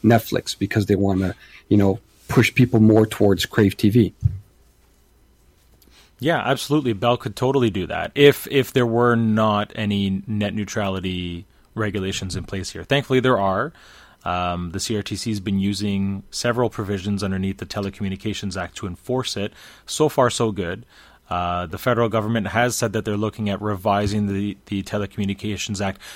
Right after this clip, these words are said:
Speaker 2: to make net neutrality even stronger. Um,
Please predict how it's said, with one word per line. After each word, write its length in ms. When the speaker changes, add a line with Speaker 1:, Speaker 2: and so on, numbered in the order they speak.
Speaker 2:
to 180
make 460
net 180
neutrality 600
even 240
stronger. 600
Um, 600